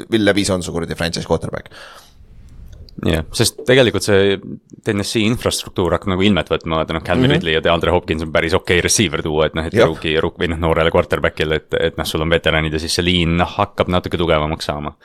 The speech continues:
Speaker 2: Äh, pärast Tennessee'd olid siis noh, Michael Penix, Rome Odunze, J J McCarthy, äh, kümnes pikk oli tegelikult Jetsi oma, mille nad siis vahetasid Vikingsile, äh, Jets liikus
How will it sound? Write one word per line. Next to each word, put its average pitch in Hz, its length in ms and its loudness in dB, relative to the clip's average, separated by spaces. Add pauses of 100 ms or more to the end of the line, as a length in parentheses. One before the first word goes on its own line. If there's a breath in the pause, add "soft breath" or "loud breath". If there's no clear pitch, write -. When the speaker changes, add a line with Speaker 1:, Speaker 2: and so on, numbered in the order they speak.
(540 loud breath)
Speaker 2:
Äh, 82 420 4
pärast 143 300 2
Tennessee'd 123 800 -4
olid 98 240 0
siis 87 200 -2
noh, 85 160 -2
Michael 98 280 -2
Penix, 147 420 0
Rome 95 240 2
Odunze, 113 380 0
J 98 180 2
J 90 120 -2
McCarthy, 107 580 0 (440)
äh, 80 640 0 (240)
kümnes 104 340 2
pikk - 160 -4
oli 87 140 0
tegelikult 87 240 2
Jetsi - 240 0
oma, 85 180 0
mille 82 160 0
nad 82 140 -2
siis - 160 -10
vahetasid 90 320 0
Vikingsile, 90 560 2
äh, 80 540 2 (120)
Jets 87 180 -2
liikus 85 220 -4